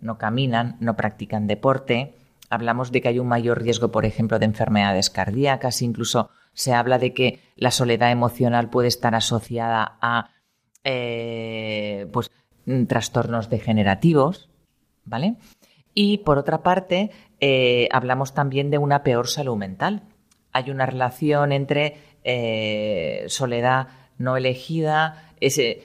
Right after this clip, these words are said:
ese, ese sentir que no cuento con las personas que me gustaría tener, eh, y que me acompañaran, no tener esa conexión, también está asociado a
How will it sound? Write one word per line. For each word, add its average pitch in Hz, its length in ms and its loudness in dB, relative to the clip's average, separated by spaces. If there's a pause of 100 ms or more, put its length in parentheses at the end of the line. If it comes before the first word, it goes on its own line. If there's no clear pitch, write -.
(120)
ese, 135 280 0
ese 143 200 -4
sentir 147 500 -2
que 151 320 2 (240)
no 147 240 0
cuento 151 380 2
con 123 180 -2
las 113 120 -6
personas 131 580 2
que - 100 0
me 131 120 2
gustaría 120 500 0
tener, 123 520 0 (140)
eh, 107 460 -4
y - 100 -6
que 120 100 -2
me 110 100 0
acompañaran, 113 680 0
no 127 120 -2
tener 131 200 2
esa 131 240 2
conexión, 143 520 -2 (340)
también 135 260 2
está 131 180 -2
asociado 135 540 -2
a 131 120 0